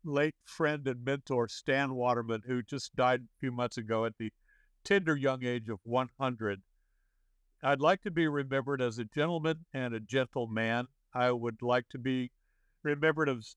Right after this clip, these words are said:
as someone who at least tried to make a difference. Whether or not I was successful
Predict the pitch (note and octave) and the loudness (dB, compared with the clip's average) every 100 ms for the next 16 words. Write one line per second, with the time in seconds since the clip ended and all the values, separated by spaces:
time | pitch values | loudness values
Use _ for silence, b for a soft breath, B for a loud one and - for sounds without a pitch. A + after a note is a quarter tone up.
0 | - C#3 C3 - - - F#3 E3+ D#3+ D#3+ | -2 0 0 -6 -6 2 2 2 0 -2
1 | - _ _ _ D#3+ G3 F3+ E3+ E3+ E3+ | -16 _ _ _ -2 0 0 -2 -2 0
2 | E3+ G#3+ - - _ - E3+ E3 E3+ D#3 | 0 0 -2 -14 _ -6 2 4 4 2
3 | D#3+ C#3 C#3+ - A#2 - B2+ B2 E3+ E3+ | -6 -2 -4 -4 -10 -2 -2 0 -4 -6
4 | - - _ _ _ _ _ _ _ _ | -12 -20 _ _ _ _ _ _ _ _
5 | _ _ _ _ _ _ E3+ E3 F#3 F3 | _ _ _ _ _ _ -4 4 4 6
6 | D3+ C#3 C#3+ C#3+ C3+ - B2 G#2+ - C#3+ | 2 2 0 0 -2 -6 -10 -8 -2 -2
7 | - F#3 F#3 | -2 -6 -6